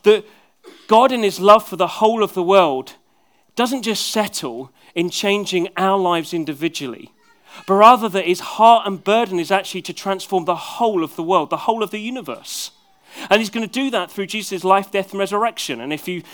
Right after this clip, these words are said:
think, "Man, how on earth is that gonna happen?" Go back online, W W w dot the oasis church dot com, and listen to this one as it will show and reveal everything of how God's gonna do that. But actually, he catches us up in this amazing canvas that he's painting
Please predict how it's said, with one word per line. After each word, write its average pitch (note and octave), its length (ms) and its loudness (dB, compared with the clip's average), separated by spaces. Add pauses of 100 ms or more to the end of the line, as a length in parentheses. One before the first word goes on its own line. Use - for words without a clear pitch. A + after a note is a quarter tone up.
(160)
think, G3+ 300 -4 (160)
"Man, F#3 160 -4
how E3 240 -4
on D#3+ 80 -4
earth D3+ 160 -8
is C#3 80 -8
that F#3 180 -4
gonna D3 140 -6
happen?" E3 280 -6 (280)
Go G3 160 4
back G#3+ 260 2
online, E3+ 380 0
W E3 240 -8
W D3+ 260 -8
w - 0 -
dot D3 180 -10
the D3+ 100 -10
oasis D#3+ 220 -8
church - 260 -10
dot D#3+ 140 -12
com, D3+ 280 -2 (180)
and D#3+ 140 2
listen A3+ 300 0
to D#3+ 60 -10
this D#3 200 -6
one C#3+ 140 -4
as C#3+ 120 -4
it F3+ 80 0
will E3+ 80 0
show G#3+ 360 2
and G#3+ 100 -2
reveal F#3+ 480 2
everything G3 400 -2
of D#3+ 80 -6
how E3+ 180 -2
God's E3+ 240 -8
gonna E3+ 180 -6
do G#3 220 -10
that. D#3 260 0 (260)
But A3 100 6
actually, A3+ 300 0
he G#3 40 -8
catches A#3 640 -6
us G#3+ 160 -8
up G#3+ 360 0 (840)
in F#3+ 80 0
this A3 160 -4
amazing A3 640 -4
canvas A3+ 500 -6
that F#3 140 -8
he's F3+ 200 -10
painting G3+ 680 -10